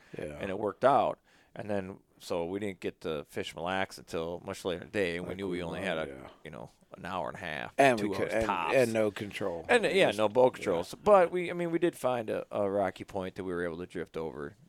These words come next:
Speaker 2: decent and caught,
Speaker 1: Yeah.
Speaker 2: we did catch some fish.
Speaker 1: Couple,
Speaker 2: Um,
Speaker 1: couple of
Speaker 2: but,
Speaker 1: fish, yeah.
Speaker 2: um, yeah, I mean, we didn't give it that much time. But, I don't know. We'll have to do that again for sure. Um, really would like to get in some of them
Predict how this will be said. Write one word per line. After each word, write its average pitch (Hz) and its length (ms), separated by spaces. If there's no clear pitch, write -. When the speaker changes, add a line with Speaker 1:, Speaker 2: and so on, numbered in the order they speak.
Speaker 2:
decent 85 400
and 135 240
caught, - 200
Speaker 1:
Yeah. - 200
Speaker 2:
we 113 80
did - 160
catch 85 160
some 101 160
fish. 90 260
Speaker 1:
Couple, 90 180
Speaker 2:
Um, 87 60
Speaker 1:
couple 69 260
of - 140
Speaker 2:
but, 104 180
Speaker 1:
fish, - 160
yeah. - 580
Speaker 2:
um, 57 220
yeah, 82 100
I 90 60
mean, 117 100
we 120 60
didn't 90 200
give - 160
it - 100
that 50 140
much - 180
time. 50 300
But, - 160
I 131 80
don't 113 100
know. 95 120
We'll 117 160
have 120 120
to 113 80
do 107 180
that 110 160
again 101 260
for - 120
sure. 104 360
Um, - 160
really 107 240
would 90 120
like 95 160
to - 80
get 95 80
in 87 100
some 92 160
of 90 80
them 90 140